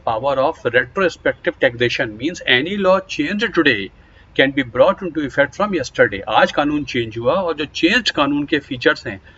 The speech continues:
वो पिछली तारीख से लागू हो सकते हैं। इसे कहते हैं retrospective taxation। तो भारत सरकार ने क्या किया, इस power का उपयोग किया और income tax एक्ट को पिछली तारीख से लागू करके कह दिया, "अब तो बनता है, अब तो कानून कहता है कि tax देना है, अब आप इतना tax हमको दे दीजिए।"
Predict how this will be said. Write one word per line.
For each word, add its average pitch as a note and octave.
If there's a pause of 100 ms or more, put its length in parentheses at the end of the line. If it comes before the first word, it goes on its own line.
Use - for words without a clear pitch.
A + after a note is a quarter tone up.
(180)
वो F3
पिछली F#3
तारीख C#3+
से D3+
लागू B2+
हो B2
सकते A2+
हैं। D3
इसे C3+
कहते B2
हैं C#3
retrospective C3
taxation। A#2 (480)
तो D3
भारत B2+
सरकार D#3
ने D#3
क्या C3
किया, D#3
इस E3
power C3
का C3+ (200)
उपयोग C3
किया G3
और -
income D3+
tax F3+
एक्ट D3
को D#3+
पिछली D3
तारीख C3+
से -
लागू A#2
करके B2+ (380)
कह C3
दिया, D3+ (120)
"अब -
तो E3+
बनता D#3
है, F#3+
अब C#3
तो E3+
कानून D#3+
कहता D3
है F#3
कि F#3+
tax F3
देना F3
है, E3
अब F3
आप D#3
इतना B2
tax A#2
हमको A2+
दे A#2+
दीजिए।" G2+